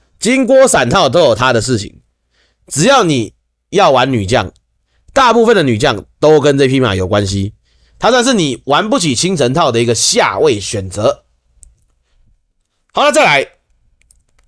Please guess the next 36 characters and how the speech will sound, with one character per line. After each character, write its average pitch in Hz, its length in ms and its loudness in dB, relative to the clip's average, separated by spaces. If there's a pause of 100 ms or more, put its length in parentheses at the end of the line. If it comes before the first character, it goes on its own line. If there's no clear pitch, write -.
(1000)
没 135 140 -4
有 143 80 2
错， 151 120 2
我 135 40 4
们 135 80 -2
的 127 60 -2
活 131 200 0
动 156 160 0
来 120 140 0
了， 131 280 -4 (920)
糜 247 320 0
夫 294 240 2
人 180 380 2
正 170 420 0
式 127 380 -2
登 135 240 -4
场。 107 220 -8 (500)
那 240 160 0
糜 269 180 2
夫 302 160 2
人 233 140 2
是 233 140 2
谁？ 117 260 0
糜 156 220 0
夫 262 100 0
人 226 160 2
其 165 80 0
实 180 60 2
就 202 100 4
是 202 60 2
破 202 400 4
局 117 240 0
的 123 560 2 (1400)
张 185 320 0
新 170 240 0
才。 95 340 -6